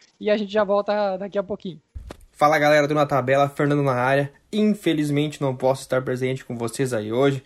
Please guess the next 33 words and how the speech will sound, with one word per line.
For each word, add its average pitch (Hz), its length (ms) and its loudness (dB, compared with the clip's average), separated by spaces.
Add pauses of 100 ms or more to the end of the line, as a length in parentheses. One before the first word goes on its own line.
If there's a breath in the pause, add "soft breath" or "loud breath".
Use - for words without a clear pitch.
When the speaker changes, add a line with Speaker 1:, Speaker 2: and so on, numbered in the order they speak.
(240 loud breath)
Speaker 2:
mas 160 200 2
também 147 340 2
não 143 220 2
poderia 135 420 0
de 139 100 -6
deixar 123 520 -2
de 131 220 -10
dar 139 300 2
o 214 100 0
meu 147 220 2
comentário, 120 560 0
né, 120 180 -6 (260 loud breath)
sobre 139 260 -2
esse 143 200 -2
jogo 139 240 0
um 127 380 -2
das 123 240 0
finais 113 380 -4
da 120 200 -2
N 120 220 -4
B 110 420 -4
A. - 40 -20 (1040 soft breath)
Leonardo, 131 800 2
Leonardo, 110 680 -2
nosso 117 260 -8
querido 127 340 -2
âncora, 123 340 -4
e 139 80 -6
o 147 60 -2
nosso 143 320 -4
Miami 135 380 -2
Heat, 147 540 -6
Léo. 107 300 -8